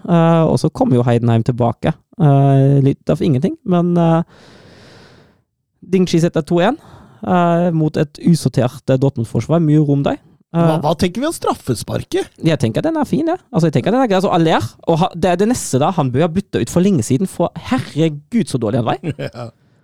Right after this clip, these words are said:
Speaker 1: Og så har han jo, altså, har han jo hånda i, altså, han, han har jo hånda i trynet på, på beste der. Altså, han slår jo nesten til, da, og han, han hindrer han jo helt åpenbart.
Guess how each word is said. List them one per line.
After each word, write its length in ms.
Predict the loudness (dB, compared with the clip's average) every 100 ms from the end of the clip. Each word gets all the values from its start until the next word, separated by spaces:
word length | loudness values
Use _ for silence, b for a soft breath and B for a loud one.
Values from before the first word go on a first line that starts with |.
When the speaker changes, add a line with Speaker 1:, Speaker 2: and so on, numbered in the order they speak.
| -4
Speaker 1:
Og 120 | 0
så 80 | 2
har 160 | 2 2
han 140 | 4
jo, 340 | 4 4 2 -2
altså, 380 | -12 -10 -2 2
har 100 | 2
han 100 | 4 2
jo 100 | 2
hånda 460 | 2 2 2 2
i, 180 | 2 0 2
altså, 140 | 0
han, 140 | 0 -2
han 140 | -2 0
har 140 | 0 0
jo 80 | 2
hånda 300 | 0 0 0
i 60 |
trynet 540 | 0 0 2 4 0 0
på, 160 | 0 2 2 2 2 2 0 -2 -4
på 120 | -4
beste 320 | -4 -6 -8 -6
der. 160 | -6 -6 _
Altså, 160 | -4 -2
han 280 | -2 -6 -14 _ _ _
slår 340 | -10 -4 0
jo 300 | 0 0 -2
nesten 300 | -2 -4 -6 -4
til, 160 | -2
da, 80 | 0
og 120 | 2
han, 120 | 2 0 -2 2
han 100 | 2
hindrer 280 | 2 2 0
han 40 |
jo 40 | 0
helt 200 | 0 0
åpenbart. 500 | -4 -2 -2 -2